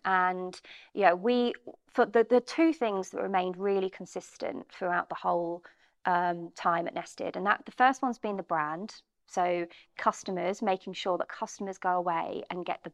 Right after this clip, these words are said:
best experience possible. That has been something that has drilled, been drilled into every single person at Nested, is that, is this right for the customer? You know, how can we give the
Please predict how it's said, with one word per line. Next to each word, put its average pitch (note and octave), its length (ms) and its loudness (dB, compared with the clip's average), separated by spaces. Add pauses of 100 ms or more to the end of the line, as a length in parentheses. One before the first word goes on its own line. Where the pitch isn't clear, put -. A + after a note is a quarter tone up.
best - 300 -6
experience E3+ 440 -10
possible. - 580 -10 (340)
That G#3 160 8
has A3 100 -8
been G#3+ 180 -6
something G3 320 -4
that F#2 120 -6
has - 140 -12
drilled, F3+ 340 -2
been F#3 160 -4
drilled F3+ 280 -2
into E3+ 220 -8 (100)
every F#3 220 -2
single F3 260 -8
person F3 360 -8
at F3 60 -10
Nested, E3 340 -12
is E3 140 -8
that, E3+ 280 -2 (280)
is A3+ 180 4
this - 240 -4
right F3+ 200 0
for - 80 -20
the E3+ 60 -10
customer? - 580 -10 (380)
You F#3 80 -6
know, E3+ 180 -2 (100)
how A3 300 4
can A#3 180 -6
we G#3 120 -6
give F3 420 -4
the F3 80 -8